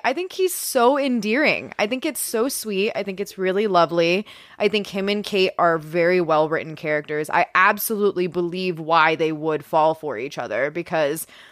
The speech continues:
for the first time, both of them are engaging with a human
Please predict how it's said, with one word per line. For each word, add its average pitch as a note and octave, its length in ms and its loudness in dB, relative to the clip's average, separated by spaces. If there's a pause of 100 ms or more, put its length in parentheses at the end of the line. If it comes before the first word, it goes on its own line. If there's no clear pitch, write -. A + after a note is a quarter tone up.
(580)
for C4+ 160 0
the C4+ 80 4
first C#4 260 -2
time, C#4+ 160 2
both C4 240 4
of A3 80 0
them A#3+ 180 0
are A#3 160 4
engaging A3 520 0
with G#3 160 0
a G3+ 60 -2
human G#3+ 500 -2